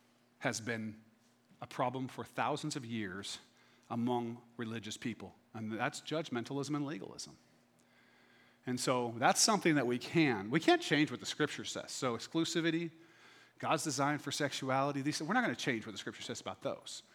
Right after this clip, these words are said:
We can try not to hurt people, we can try to teach people, we can do all that. But one thing that we can do is we can stay away from judgmentalism and legalism. Okay? Now, let's define these terms so we're clear about what we're talking about.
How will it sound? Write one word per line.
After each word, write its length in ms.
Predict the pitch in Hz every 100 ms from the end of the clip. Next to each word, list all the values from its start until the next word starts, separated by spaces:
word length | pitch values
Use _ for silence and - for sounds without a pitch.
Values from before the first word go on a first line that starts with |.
| - - - - - _ -
We 100 | 160
can 160 | 180 151
try 180 | 160
not 120 | 147 139
to 80 |
hurt 120 | 135 160
people, 200 | 160 143
we 100 | 143
can 100 | 131
try 120 | 139
to 60 |
teach 240 | 123 190 -
people, 200 | 165 151
we 80 | 143
can 100 | 135
do 120 | 143
all 80 | 151
that. 120 | 120
But 80 | 123
one 180 | 165
thing 120 | 247 254
that 120 | 165
we 100 | 170
can 400 | - 147 143 175
do 300 | 160 165 214 - - - -
is 100 | 143
we 80 | 147
can 120 | 156
stay 240 | 151 170 160
away 160 | 151
from 100 | 139 - 135
judgmentalism 640 | 113 135 196 - 117 101 107 - -
and 160 | - 120 - -
legalism. 640 | 131 170 135 101 73 - - - _ _ _ _ _ _ _ -
Okay? 220 | 104 98 113 _ _
Now, 120 | 117 -
let's 160 | - 127
define 340 | 180 165 165
these 180 | 151 135
terms 300 | - 135 104
so 100 | -
we're 140 | 113 110
clear 180 | 151
about 160 | 123 110
what 120 | 113
we're 80 | 104
talking 340 | - 95 -
about. 220 | 90 -